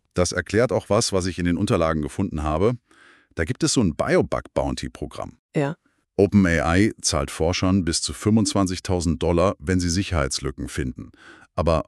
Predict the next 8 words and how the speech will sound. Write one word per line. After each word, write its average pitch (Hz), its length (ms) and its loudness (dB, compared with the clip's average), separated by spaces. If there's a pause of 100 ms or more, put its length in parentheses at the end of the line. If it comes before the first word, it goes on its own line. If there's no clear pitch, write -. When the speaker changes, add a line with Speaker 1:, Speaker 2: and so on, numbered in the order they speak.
Speaker 1:
warum 98 420 2
fokussieren 98 640 0
die 98 160 0
sich 120 220 -2
da 101 120 0
ausgerechnet 92 760 -2
auf 82 160 -6
Biologie? 87 720 2